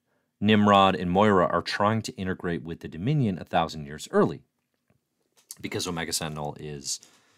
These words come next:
you know, is, is from the future and has the technology. They don't know, though, that the Dominion is King Sinister. You know, they don't know that they're God.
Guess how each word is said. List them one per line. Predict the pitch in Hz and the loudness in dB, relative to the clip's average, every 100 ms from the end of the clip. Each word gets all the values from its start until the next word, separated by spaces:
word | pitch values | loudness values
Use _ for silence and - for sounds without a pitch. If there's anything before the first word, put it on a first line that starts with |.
| _ _ _ _ _ - | _ _ _ _ _ -10
you | 92 | -6
know, | 76 69 - | -6 -8 -8
is, | 80 - - | -8 -8 -8
is | 80 | -6
from | 80 71 | -6 -6
the | |
future | - 160 - | -2 -2 -2
and | 76 | -8
has | 69 82 76 | -6 -8 -8
the | |
technology. | - - 104 127 98 76 71 - _ - | -12 -8 0 2 2 -2 -10 -14 _ 0
They | 123 127 | 4 4
don't | 123 110 95 | 4 4 2
know, | 101 156 117 | 4 4 4
though, | 85 71 69 73 _ _ _ _ - | 0 -8 -10 -18 _ _ _ _ -4
that | 95 92 - | 4 4 4
the | 85 | -4
Dominion | 78 80 87 78 71 | -4 -2 -2 -4 -6
is | 71 | -8
King | - 71 | -10 -12
Sinister. | - 78 - - - _ _ _ _ _ _ _ _ _ _ - | -12 -14 -16 -20 -20 _ _ _ _ _ _ _ _ _ _ -10
You | 76 | -6
know, | 73 76 | -4 -2
they | 98 | 0
don't | 101 101 92 | 2 2 2
know | 95 | 0
that | 82 78 - | 0 -4 0
they're | 98 82 | 0 0
God. | - 80 71 65 | -2 -2 -2 -4